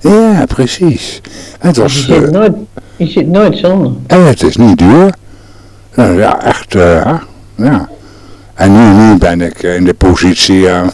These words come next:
Speaker 1: <laughs> nu hoef ik het niet meer. Ik kan gewoon een dure merk kopen. Maar ja, ik ben een beetje limonade af, hè. Ik ben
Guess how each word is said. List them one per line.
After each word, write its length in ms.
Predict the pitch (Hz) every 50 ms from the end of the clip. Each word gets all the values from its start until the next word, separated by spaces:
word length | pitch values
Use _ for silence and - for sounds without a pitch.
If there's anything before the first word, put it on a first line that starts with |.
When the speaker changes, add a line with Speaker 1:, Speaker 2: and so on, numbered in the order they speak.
| - -
Speaker 1:
<laughs> 600 | 120 120 - - - 147 131 - - - 127 110 - - - - - - - - - - -
nu 100 | - 110 113 117
hoef 160 | 127 123 -
ik 180 | 151 135 - -
het 140 | 147 131 127
niet 160 | 139 135 131
meer. 300 | 127 123 120 113 101 98
Ik 80 | 104
kan 180 | - - 98 87
gewoon 320 | - - 85 90 90 90
een 120 | 90 87 82
dure 340 | 78 107 113 98 80 76 82
merk 320 | 82 95 104 104 98 95
kopen. 500 | - 98 92 85 80 76 - 78 85 107 - - - - - - - - - - - - -
Maar 120 | - - 85
ja, 520 | 87 90 90 90 90 92 87 82 80 -
ik 200 | - 85 85 80
ben 200 | - 87 82 80
een 100 | 80 76
beetje 280 | 78 82 78 - - 80
limonade 520 | 82 80 78 78 76 78 73 71 67 71
af, 260 | 73 76 76 67 -
hè. 360 | - 82 80 90 120 131 101 85
Ik 60 | 78
ben 320 | 73 71 69 71 69 69